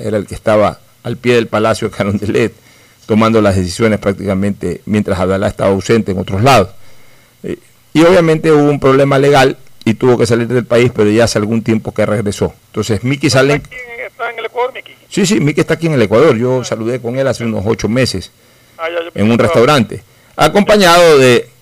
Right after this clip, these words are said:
Speaker 1: del único hermano de Abdalá que nunca hizo política, Gustavo Bucarán Ortiz, o por lo menos política de nivel superior, ¿no?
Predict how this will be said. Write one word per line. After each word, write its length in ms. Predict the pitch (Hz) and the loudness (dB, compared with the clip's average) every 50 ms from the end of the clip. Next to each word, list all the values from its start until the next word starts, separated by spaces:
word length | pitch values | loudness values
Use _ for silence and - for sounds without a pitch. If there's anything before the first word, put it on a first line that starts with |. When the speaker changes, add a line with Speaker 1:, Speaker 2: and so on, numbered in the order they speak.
| _ - | _ -2
Speaker 1:
del 220 | 113 127 135 147 | 2 2 4 4
único 340 | 180 233 254 269 - 220 196 | 4 4 2 2 2 2 2
hermano 460 | 180 180 190 214 233 240 233 214 196 | 4 4 4 4 4 4 4 4 6
de 80 | 185 165 | 6 4
Abdalá 360 | 151 156 160 165 196 214 165 | 4 4 4 4 4 2 2
que 120 | 180 180 | 2 0
nunca 220 | 185 196 190 202 185 | 0 0 0 0 2
hizo 160 | 156 190 196 | 2 0 0
política, 460 | 170 185 220 311 - 147 117 127 120 | 0 -2 -2 -2 -4 -4 -2 0 0
Gustavo 460 | 120 131 120 - - 151 160 170 165 156 | 0 0 0 0 2 4 4 4 4 2
Bucarán 340 | 147 127 120 135 143 151 156 | 0 0 0 0 0 0 0
Ortiz, 420 | 147 135 - - 185 - - - _ _ _ _ _ | -2 -2 -2 -4 -6 -8 -8 -12 _ _ _ _ _
o 80 | - 107 | -8 -4
por 160 | - - - | -2 0 0
lo 80 | 117 | 2
menos 260 | 120 135 143 156 143 113 | 2 0 0 0 -2 -2
política 480 | 127 127 123 135 139 147 131 - 120 | -2 -2 -2 -4 -4 -4 -2 0 2
de 140 | 113 110 104 | 2 2 2
nivel 580 | 101 101 104 113 120 123 123 117 110 104 101 - | 2 0 0 2 2 2 2 0 0 -2 -4 -6
superior, 520 | - - - - 104 143 180 160 110 101 | -10 -8 -4 -2 0 2 4 4 2 2
¿no? 160 | 85 120 147 | -2 -8 -10